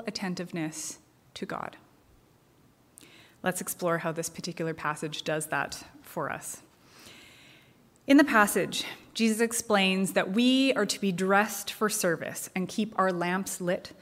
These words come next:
as if we were servants in a household waiting for their ma-, the master of the house to return from a wedding banquet.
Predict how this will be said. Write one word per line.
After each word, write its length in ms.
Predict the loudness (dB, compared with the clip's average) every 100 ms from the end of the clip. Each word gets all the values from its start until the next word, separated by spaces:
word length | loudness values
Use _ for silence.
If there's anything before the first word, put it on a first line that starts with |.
| -20 -20 -2 4
as 180 | 8
if 160 | 8 6
we 100 | 8
were 120 | 8
servants 500 | 8 6 6 6 6
in 80 | 6
a 60 | 6
household 520 | 4 2 2 0 2
waiting 280 | 0 0 -2
for 120 | 0
their 120 | 0
ma-, 180 | 0 -2 0
the 100 | 2
master 480 | 2 2 0 0
of 140 | 0 0
the 60 |
house 360 | 0 2 0 -2
to 140 | -6 -4
return 500 | -4 -4 -2 -2 -4
from 200 | -4 -2
a 60 |
wedding 300 | -2 -2 -2
banquet. 380 | -4 -8 -8